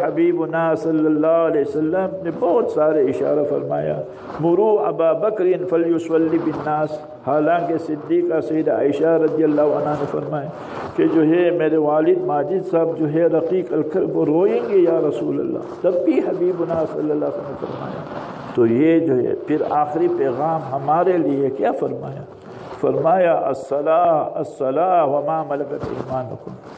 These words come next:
ہم خود دیکھیں کہ صلاۃ ہم خود مردوں کے لیے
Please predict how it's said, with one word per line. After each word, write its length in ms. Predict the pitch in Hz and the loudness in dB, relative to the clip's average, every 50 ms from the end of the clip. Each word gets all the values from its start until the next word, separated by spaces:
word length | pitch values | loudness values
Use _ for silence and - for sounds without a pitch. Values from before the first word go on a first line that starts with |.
| - - - - - 180 | -12 -10 -8 -6 -2 -2
ہم 120 | 208 214 196 190 | 0 0 0 0
خود 300 | - 240 254 - - 143 | 0 0 0 -2 -2 0
دیکھیں 480 | 156 156 156 143 151 156 165 156 147 135 120 110 - - - - - - - - - - | 2 2 4 2 2 0 0 0 0 0 -2 -6 -10 -16 -18 -20 -20 -20 -20 -20 -18 -4
کہ 180 | - 170 180 185 | -2 0 0 0
صلاۃ 500 | 175 - 151 151 151 160 175 180 185 160 - - - 95 117 | 0 0 0 2 2 2 2 2 2 0 0 -4 -8 -6 -4
ہم 240 | 135 156 160 156 147 156 | -4 -2 -2 -2 -4 -2
خود 220 | 156 180 180 165 175 175 - - - - - - - - 117 113 | 0 0 0 0 0 -4 -6 -10 -12 -14 -16 -18 -18 -16 -8 -2
مردوں 440 | 135 147 - - 147 156 170 185 175 | -2 0 0 0 0 0 2 2 2
کے 200 | - 175 165 160 | 2 2 0 2
لیے 320 | 165 175 185 180 185 | 4 4 4 4 4